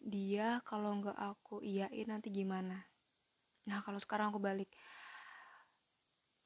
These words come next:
dia kalau aku iyain, aku gimana? <laughs> Paham nggak? Jadi kayak,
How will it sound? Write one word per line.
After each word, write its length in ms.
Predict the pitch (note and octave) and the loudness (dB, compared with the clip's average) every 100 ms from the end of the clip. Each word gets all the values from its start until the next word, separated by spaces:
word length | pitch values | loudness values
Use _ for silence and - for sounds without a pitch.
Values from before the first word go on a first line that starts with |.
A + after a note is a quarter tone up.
| _ _ _ | _ _ _
dia 400 | - G#3 G3+ A3+ | -4 2 4 4
kalau 340 | B3 A3+ G#3+ G#3 - _ | 4 4 4 4 0 _
aku 320 | A3+ G#3 - | -2 -2 0
iyain, 480 | A3+ G#3 G#3 A#3 A#3+ - | 4 4 4 4 2 2
aku 240 | G#3 A#3 | 2 4
gimana? 480 | G#3+ G3+ F#3 E3+ F3 - - _ _ _ _ - | 6 6 6 4 0 -8 -20 _ _ _ _ 4
<laughs> 540 | A3+ A#3+ A3 G#3+ A3+ | 6 6 6 6 8
Paham 240 | A3+ G#3+ | 8 8
nggak? 80 | G3+ | 8
Jadi 160 | F#3+ A#3+ | 8 10
kayak, 240 | A#3 G#3 | 12 10